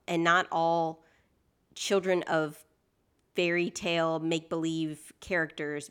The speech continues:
all get in their own fairy tale. Like, it's very prestigious to get in your own fairy tale.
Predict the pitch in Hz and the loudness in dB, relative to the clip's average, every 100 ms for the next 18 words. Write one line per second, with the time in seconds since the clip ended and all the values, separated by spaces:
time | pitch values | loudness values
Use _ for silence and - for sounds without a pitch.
0 | - 180 156 156 170 127 156 160 156 - | -4 0 0 -2 -16 -14 -8 -4 -4 -4
1 | 139 156 151 143 147 135 131 - - 160 | -10 -6 -4 -4 -6 -8 -10 -10 -6 -6
2 | 165 196 196 190 196 202 208 196 185 - | -2 -2 0 2 4 4 0 -2 -6 -8
3 | 190 - 180 156 151 - 160 151 147 135 | -10 -8 -8 -6 -6 -6 -8 -6 -6 -6
4 | 143 143 - 110 - - - | -8 -8 -10 -14 -14 -14 -14